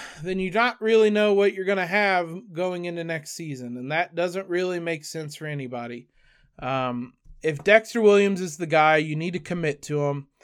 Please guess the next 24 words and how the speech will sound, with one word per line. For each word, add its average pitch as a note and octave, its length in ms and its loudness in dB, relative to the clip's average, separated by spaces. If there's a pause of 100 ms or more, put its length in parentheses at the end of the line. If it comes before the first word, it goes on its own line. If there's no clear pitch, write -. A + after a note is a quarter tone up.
(320)
You D3 80 -10
need E3 120 -4
to D#3+ 80 -2
put F#3 220 -2
him G3+ 100 2
on G#3 120 2
the F#3+ 80 0
field F3 340 0
and D#3 180 -2
let E3 200 4
him F3 220 -8
play E3+ 220 -2
these E3 220 -8
final D#3 260 -6
four D3 260 -10
games. B2+ 360 -8
Don't G3+ 280 -4
do G#3 120 4
what G#3+ 120 4
you G3+ 100 -6
did F3+ 220 0
last D3+ 360 0
year D3+ 180 -2
where C#3 300 0